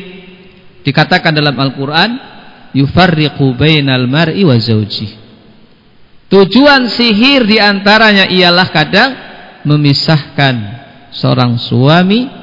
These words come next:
dari istri. Sihir tujuannya ini, memisahkan hubungan suami istri. Kalau suami istri sudah pecah, apalagi punya anak,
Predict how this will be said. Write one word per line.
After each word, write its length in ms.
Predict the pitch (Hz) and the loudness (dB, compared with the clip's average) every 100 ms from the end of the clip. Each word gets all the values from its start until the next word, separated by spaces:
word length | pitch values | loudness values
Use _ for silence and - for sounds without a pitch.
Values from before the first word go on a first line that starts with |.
| - - | -20 -4
dari 240 | 120 120 117 | -2 0 -4
istri. 360 | 120 - 107 - - - _ - - _ _ _ _ _ _ | -6 -8 -10 -12 -20 -20 _ -20 -20 _ _ _ _ _ _
Sihir 640 | - - 269 285 208 233 208 | -14 -6 0 2 4 2 2
tujuannya 640 | 202 165 170 175 180 190 | 0 4 2 2 0 -2
ini, 320 | 156 156 143 135 - - - - - - _ - _ - | -4 -4 -4 -8 -14 -20 -20 -20 -20 -20 _ -20 _ -2
memisahkan 920 | 175 220 220 - 277 233 - 226 202 | 2 2 2 2 2 2 0 0 2
hubungan 600 | 185 196 175 254 233 208 196 | 4 4 4 2 2 0 0
suami 760 | 185 190 226 262 269 294 302 - - - | 0 2 4 2 2 0 -2 -6 -8 -4
istri. 840 | 165 - - 165 196 202 156 - - - - - - - _ _ _ | -4 -4 -4 -2 0 0 -2 -10 -20 -20 -20 -20 -20 -20 _ _ _
Kalau 240 | - 226 254 | -2 2 2
suami 520 | - 226 226 226 214 | 2 2 2 2 0
istri 240 | 214 208 | 0 0
sudah 280 | 180 180 151 | 2 2 0
pecah, 460 | - 156 - 127 123 - - - - - _ | -2 -6 -4 -4 -4 -10 -20 -20 -20 -20 _
apalagi 360 | - 120 131 147 | -4 -2 0 -2
punya 280 | 131 120 120 | -2 -2 -2
anak, 360 | 113 110 117 | -4 -4 -8